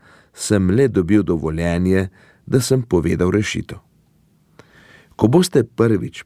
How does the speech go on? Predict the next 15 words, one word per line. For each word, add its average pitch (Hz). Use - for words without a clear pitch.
pekli -
jabolčni 90
zavitek, 87
dajte 135
en 92
lep 147
kos -
v 87
vrečko 95
in 120
jo 98
obesite 120
na 87
kljuko 101
župnišča. 82